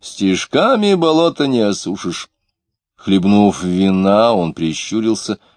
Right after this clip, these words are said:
пополоскал рот, проглотил вино и, подумав, сказал: "А молодёжь действительно кисловата. У музыкантов во флигеле бывает этот знакомый твой, Клим,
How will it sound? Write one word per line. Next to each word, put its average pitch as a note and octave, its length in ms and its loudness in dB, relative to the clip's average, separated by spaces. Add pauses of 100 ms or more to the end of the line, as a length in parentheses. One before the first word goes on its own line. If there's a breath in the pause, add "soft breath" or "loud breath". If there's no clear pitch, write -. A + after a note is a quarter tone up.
(120)
пополоскал E2 720 -2
рот, F2+ 280 0
проглотил E2+ 640 -6
вино F#2 320 -4 (340 soft breath)
и, E2+ 120 -6
подумав, E2+ 420 -4
сказал: D2+ 460 -8 (500 loud breath)
"А - 240 -2
молодёжь C3+ 840 -2
действительно B2 1040 -2 (220)
кисловата. D2+ 1120 -4 (680)
У - 100 -6
музыкантов G#2+ 1000 0
во F2+ 180 0
флигеле F#2 640 0
бывает F2+ 520 2
этот F#2+ 200 -4
знакомый F#2+ 640 -2
твой, F2+ 320 2
Клим, G2 420 0